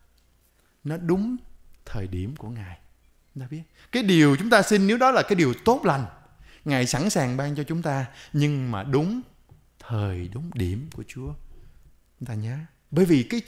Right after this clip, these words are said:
cái thời điểm của Chúa nó là tuyệt, tuyệt vời phải không? Có thể nhiều, cái, ngay cái lúc này nó chưa đúng thời điểm. Nó chưa phải là cái, cái thời gian thích hợp nhất. Chúng ta nhớ trong Kinh Thánh có rất nhiều những người cầu xin với Chúa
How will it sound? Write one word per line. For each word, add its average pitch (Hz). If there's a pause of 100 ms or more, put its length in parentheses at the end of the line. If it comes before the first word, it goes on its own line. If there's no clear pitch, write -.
(120)
cái -
thời 123
điểm 113
của 180
Chúa 196
nó 226
là 117
tuyệt, 113 (400)
tuyệt 107
vời 110
phải -
không? 156 (360)
Có 233
thể 165
nhiều, 185 (220)
cái, 240
ngay 220
cái 233
lúc 285
này 151 (280)
nó 240
chưa 233
đúng 262
thời 143
điểm. 123 (800)
Nó 240
chưa 226
phải 151
là 185
cái, 208
cái -
thời 127
gian 160
thích -
hợp 127
nhất. 202 (400)
Chúng 196
ta 180
nhớ 170
trong 180
Kinh 160
Thánh 180
có 214
rất -
nhiều 139
những 123
người 135
cầu 120
xin 156
với 170
Chúa 185